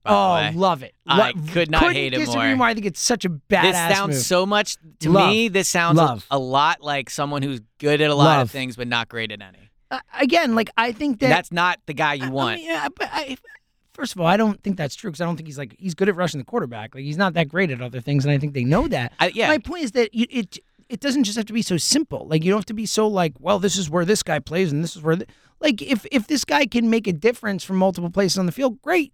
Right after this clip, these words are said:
Speaker 2: That's awesome. Like, do that.
Speaker 1: Yeah,
Speaker 2: Use him
Speaker 1: I
Speaker 2: creatively. Be creative with your play. Look, what this defense needed was playmakers.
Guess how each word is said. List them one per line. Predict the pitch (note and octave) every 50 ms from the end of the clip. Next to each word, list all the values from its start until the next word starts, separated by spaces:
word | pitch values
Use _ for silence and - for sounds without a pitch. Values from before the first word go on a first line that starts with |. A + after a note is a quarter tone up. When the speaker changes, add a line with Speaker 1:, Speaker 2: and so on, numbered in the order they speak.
| _ _ -
Speaker 2:
That's | A#3 A3+ -
awesome. | A#3+ C#4+ D#4 D#4+ - - G#3+ E3+ C#3 B2 -
Like, | - - G3+ D#3+ -
do | - C#4 E4 C#4
that. | A#3 F#3+ D#3 C#3+ C#3+ E3+
Speaker 1:
Yeah, | E3+ F3+ A3+ D4+
Speaker 2:
Use | F4+ E4+ -
him | C#4+ D4+ C#4
Speaker 1:
I | B3+
Speaker 2:
creatively. | G3 - - C4+ C#4+ D4+ E4 F4 D4+ G#3 G3 F3
Be | D3 C#3 C4+ C4
creative | - - C#4 D4+ E4+ E4 C4+
with | A#3 A#3 G#3
your | A3 A#3 A#3 A3 - _ _ _ _ _
play. | - - - B3+ D4+ D#4+ - - - _ _ _
Look, | C4 C4+ A3+ - - - - _ _ _
what | F#3+ G#3 D4 E4 - -
this | A4+ F4 -
defense | - D4+ D4 C4+ - C#4 B3+ F#3
needed | - A#3+ A3+ G3
was | F3 C#3+
playmakers. | - - - F#3 F#3+ E3+ D3+ C3+ - - - _ _